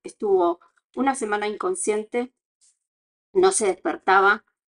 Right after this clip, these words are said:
El día viernes, cuando yo me entero, eh, yo solamente pensé, "Es mi oportunidad y voy a subir al altar y voy a sacrificar por Lautaro". Solamente de pensarlo, eh, Dios me respondió, porque al otro día sábado,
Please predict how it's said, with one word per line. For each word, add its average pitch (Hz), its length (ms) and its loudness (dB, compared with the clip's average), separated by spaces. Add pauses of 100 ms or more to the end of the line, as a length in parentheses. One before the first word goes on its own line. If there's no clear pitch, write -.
(180)
El 202 140 -6
día 226 160 4
viernes, 247 320 0
cuando 208 240 -2
yo 226 180 -4
me 226 80 -4
entero, 254 600 -2 (300)
eh, 190 320 2
yo 262 260 -2
solamente 247 600 -2
pensé, 226 720 -2 (400)
"Es 240 180 -4
mi 233 120 -2
oportunidad 214 680 2
y 262 40 -4
voy 208 160 0
a 214 60 -2
subir 214 280 -4
al 196 140 0
altar 240 340 0
y 233 60 -2
voy 190 260 2
a 175 440 0 (520)
sacrificar 196 640 0
por 175 140 2
Lautaro". - 600 2 (840)
Solamente 240 540 0
de 202 100 -2
pensarlo, 269 840 0 (680)
eh, 165 920 2
Dios 233 200 4
me 226 100 0
respondió, 214 500 -2
porque - 240 -6
al 196 120 0
otro 196 220 -2
día 196 200 2
sábado, 277 640 2